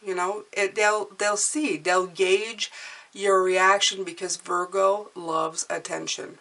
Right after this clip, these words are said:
okay? Positive attention. They love positive attention, but so does everybody. So if they gauge you and they see they're getting positive attention, they will build on it, and they will build momentum, okay? Their optimism will build momentum into the Star.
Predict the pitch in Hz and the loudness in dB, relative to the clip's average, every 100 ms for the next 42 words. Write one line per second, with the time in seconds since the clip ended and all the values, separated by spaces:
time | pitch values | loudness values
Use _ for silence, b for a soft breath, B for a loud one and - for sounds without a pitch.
0 | - 175 170 165 - 277 330 320 175 156 | -14 -10 -8 -8 4 4 6 2 0 -4
1 | - 151 - 143 156 - 180 170 190 190 | -4 -6 -6 -10 -12 -14 -12 -8 -6 -8
2 | - 208 208 214 208 190 202 208 196 165 | -6 -4 -4 -8 -10 -10 -8 -8 -10 -12
3 | 185 254 - - 339 339 311 - 262 302 | -12 -14 -10 -6 -6 -6 -8 -4 -4 -4
4 | 302 208 - - - B B B B B | -8 -6 -8 -8 -14 B B B B B
5 | - 226 214 - 202 185 190 208 190 185 | -2 2 2 2 -2 2 0 2 2 2
6 | 208 - 247 269 180 160 208 196 175 165 | 0 -4 -8 -6 -6 -6 -6 -4 -6 -6
7 | 170 208 202 196 196 208 202 202 208 202 | -6 -6 -6 -4 -2 -4 -8 -6 -2 -2
8 | 196 214 226 B B B 233 285 196 170 | -2 -8 -8 B B B -2 0 -2 0
9 | 190 214 233 233 240 240 185 196 226 214 | 0 4 6 6 4 -2 0 2 2 -2
10 | 165 190 196 180 156 151 151 185 170 147 | 2 2 2 0 -4 -4 -4 -6 -6 -8
11 | 143 - 160 160 160 208 B B B 175 | -10 -10 -8 -4 -4 -6 B B B 2
12 | 208 254 156 170 - 202 214 214 247 247 | 6 6 6 2 0 -6 -6 -4 -4 -4
13 | 196 160 180 190 196 165 160 170 196 185 | -6 -6 -2 -2 0 -2 -2 -4 -4 -6
14 | 170 165 170 160 156 - 151 156 156 | -6 -10 -10 -6 -4 0 0 0 -4